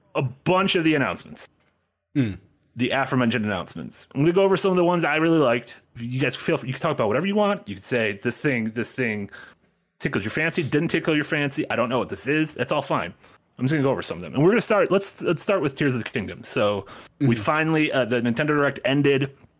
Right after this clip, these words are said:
Speaker 1: with a new, uh, teaser trailer, relatively short, uh, only, like, a minute forty,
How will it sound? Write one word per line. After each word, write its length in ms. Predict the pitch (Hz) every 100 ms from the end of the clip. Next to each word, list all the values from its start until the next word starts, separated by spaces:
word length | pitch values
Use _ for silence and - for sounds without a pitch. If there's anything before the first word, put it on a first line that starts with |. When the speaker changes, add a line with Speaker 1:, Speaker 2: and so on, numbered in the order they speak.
| _ _ _ _
Speaker 1:
with 340 | 127 120 110 -
a 120 | 117 110
new, 460 | 123 139 139 135 135
uh, 340 | 123 117 113 - -
teaser 300 | - 127 123
trailer, 340 | - 120 117
relatively 480 | 107 131 127 139 123
short, 420 | - 117 113 110
uh, 220 | - 107 104
only, 200 | 104 101
like, 160 | 98
a 20 |
minute 220 | 101 104 95
forty, 480 | 104 101 104 101